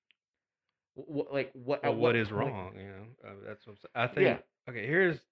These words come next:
Speaker 2: you're probably not gonna like it, but here's my view on philosophy. I think it's pseudo-intellectual mental masturbation of a bunch of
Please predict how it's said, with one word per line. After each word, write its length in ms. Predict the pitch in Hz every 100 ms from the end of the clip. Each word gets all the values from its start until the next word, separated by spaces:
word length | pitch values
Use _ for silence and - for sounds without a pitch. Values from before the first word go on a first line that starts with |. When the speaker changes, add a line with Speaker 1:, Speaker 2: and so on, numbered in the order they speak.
| - - -
Speaker 2:
you're 80 | 120
probably 160 | 151
not 80 | 143
gonna 80 | 123
like 180 | 113 107
it, 120 | 110 _ _ _ _ -
but 100 | 113
here's 200 | 123 117
my 140 | 110
view 420 | 107 113 110 110 107 _ _ -
on 420 | 101 95 95 92 -
philosophy. 720 | 101 101 98 98 - 98 98 _ _ _ -
I 40 |
think 200 | 107 104
it's 160 | 101 - _
pseudo-intellectual 960 | 120 113 107 110 110 107 110 - 113 110
mental 400 | 110 113 - 110
masturbation 840 | 110 107 107 95 101 107 - 117
of 120 | 107
a 60 | 98
bunch 280 | 101 107
of 80 | 101